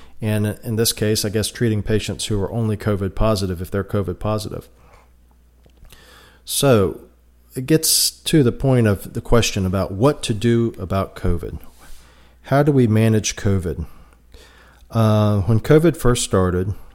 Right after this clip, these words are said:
as you know, two years ago, uh, it was highly unknown what, what, what coronavirus was. Uh, you saw pictures on the internet, videos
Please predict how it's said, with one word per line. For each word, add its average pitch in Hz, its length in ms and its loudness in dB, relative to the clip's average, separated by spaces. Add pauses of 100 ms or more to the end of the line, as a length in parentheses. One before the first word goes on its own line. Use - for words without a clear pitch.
(380)
as 92 160 -2
you 104 80 0
know, 85 400 -2
two - 140 -2
years 98 320 0
ago, 85 320 -4 (840)
uh, 95 280 -2
it 131 160 0
was 120 560 0 (420)
highly 120 540 2
unknown 95 500 -2
what, 92 280 -8
what, 98 320 -6
what 95 200 -10
coronavirus 82 680 0
was. 73 360 -6 (640)
Uh, 104 140 0
you 113 220 4
saw 110 640 2 (180)
pictures 110 420 4
on 104 160 0
the 101 80 0
internet, 95 540 -2 (300)
videos 95 920 -4